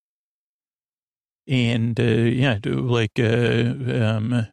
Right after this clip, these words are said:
oh, point, what are those? Oh, so pointless meanders and superfluous tangents. I think I kinda gave you a couple of those already. It's where I go off topic, and then I forget what I was talking about, then I double back.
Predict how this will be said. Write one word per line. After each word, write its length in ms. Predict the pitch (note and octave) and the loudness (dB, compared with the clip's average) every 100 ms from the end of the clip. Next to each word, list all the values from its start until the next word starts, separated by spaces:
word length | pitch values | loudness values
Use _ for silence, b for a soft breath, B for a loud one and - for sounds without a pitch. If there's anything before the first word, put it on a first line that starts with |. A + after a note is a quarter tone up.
| _ | _
oh, 100 | D#3 | -2
point, 280 | C3 E3 D3+ | 0 0 0
what 180 | C#3 D3 | 2 2
are 200 | C3 C#3 | 2 2
those? 280 | A2+ A#2+ - | 0 -2 -2
Oh, 160 | D3 | 0
so 260 | A2+ D#3 C3 | 0 0 -2
pointless 420 | - G#3 G#3 F3 | 0 0 0 0
meanders 440 | F3 E3 D#3+ D3 C#3+ | 0 2 2 0 0
and 80 | |
superfluous 520 | - D3 D#3 - C3+ - | -2 0 0 0 -2 0
tangents. 360 | D3 B2+ A#2+ | 0 0 -2
I 80 | D3 | 0
think 200 | - F#3+ | 0 0
I 60 | C#3 | -2
kinda 320 | - E3 D#3+ | 0 0 0
gave 260 | D3+ D3 | 0 2
you 120 | C#3+ A#2+ | 2 0
a 40 | |
couple 400 | - D3 D3 D3 | 0 -2 0 0
of 60 | C#3+ | 2
those 240 | C#3+ C3+ | 0 2
already. 600 | C#3 C3 B2+ C3+ C#3+ D3 | 2 2 2 2 0 -2
It's 140 | C3+ - | -2 0
where 140 | D#3 | 0
I 40 | C3 | 2
go 220 | D3 D3+ | 2 2
off 220 | C#3+ - | 0 -2
topic, 640 | D3+ C3+ C3+ C#3+ C3 B2+ | 0 0 0 0 0 0
and 120 | C3 | 0
then 120 | C3 C3 | 2 0
I 60 | |
forget 340 | A#2 C3 C#3 C#3+ | 0 -2 0 0
what 120 | C3+ | 2
I 60 | |
was 140 | B2+ - | 0 0
talking 440 | C#3+ C3 C3 C3 | -2 0 0 0
about, 480 | B2 B2+ B2+ B2+ C3+ | 0 0 0 0 -4
then 280 | C#3+ C3 C3 | -4 0 2
I 100 | B2+ | 0
double 360 | A#2+ C3+ B2+ B2 | 0 0 0 0
back. 680 | B2 B2+ B2+ B2 A#2+ - | 0 0 2 0 -2 -8